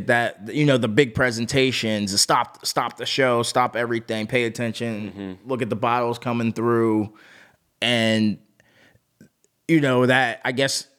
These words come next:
Speaker 1: you know, if you're spending that type of money, that's what you want
Speaker 2: Yeah.
Speaker 1: i-, in a lot of places. So,
Speaker 2: Yeah.
Speaker 1: uh, the other part about, like, the,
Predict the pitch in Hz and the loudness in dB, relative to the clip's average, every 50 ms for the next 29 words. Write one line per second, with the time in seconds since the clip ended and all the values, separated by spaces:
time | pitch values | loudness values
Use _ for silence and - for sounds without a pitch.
0 | - - 123 135 123 113 101 104 120 127 - - - 139 139 135 131 127 120 117 | -14 -4 0 2 2 2 2 0 -2 -2 -2 -2 0 0 0 2 2 2 2 2
1 | 117 143 127 110 113 107 131 127 139 135 127 117 113 113 - 117 104 - 107 107 | 2 2 0 0 -2 -2 0 0 2 2 2 2 2 2 0 -2 -4 -4 -2 2
2 | 120 143 135 117 101 - 104 107 113 123 123 117 107 92 107 107 87 - - 107 | 4 4 4 2 0 -2 -2 -2 0 2 2 0 0 -2 -4 -10 -12 -12 -6 0
3 | 107 120 120 117 113 110 107 107 90 67 85 107 113 110 110 104 85 - 104 101 | 2 2 4 4 4 4 4 4 2 2 2 2 4 4 2 0 0 0 -2 0
4 | - - 92 - - 110 104 104 101 98 98 - _ _ _ _ _ _ _ _ | 0 -2 -2 0 2 4 4 4 2 0 -2 -8 _ _ _ _ _ _ _ _
5 | _ _ _ _ _ _ _ - - - 110 120 123 123 123 123 110 90 82 - | _ _ _ _ _ _ _ -20 -10 -4 -2 0 0 2 0 0 -2 -4 -8 -14
6 | _ _ _ _ _ _ - _ _ _ _ _ _ _ - 120 117 151 165 170 | _ _ _ _ _ _ -20 _ _ _ _ _ _ _ 0 4 4 4 4 4
7 | 160 123 - 151 143 131 127 127 120 104 127 123 117 110 78 95 120 113 101 - | 2 2 0 2 2 4 2 2 2 2 2 2 2 0 0 0 0 0 0 0
8 | - 113 110 - | 0 0 0 0